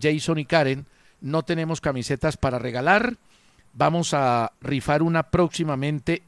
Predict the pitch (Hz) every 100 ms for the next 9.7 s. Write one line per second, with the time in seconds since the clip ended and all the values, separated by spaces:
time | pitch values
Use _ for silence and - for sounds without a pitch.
0 | _ 170 165 226 269 202 - 143 - 147
1 | 151 160 - _ _ _ 117 170 165 160
2 | 214 220 202 156 131 226 220 202 202 -
3 | _ _ 165 135 135 156 151 156 147 127
4 | 123 - 113 117 131 143 113 98 135 120
5 | 98 69 - _ _ _ _ _ _ _
6 | 196 226 220 180 180 185 120 98 73 _
7 | _ _ _ _ 175 180 175 170 156 170
8 | - 160 175 226 254 240 - 208 220 220
9 | 214 160 147 131 151 127 80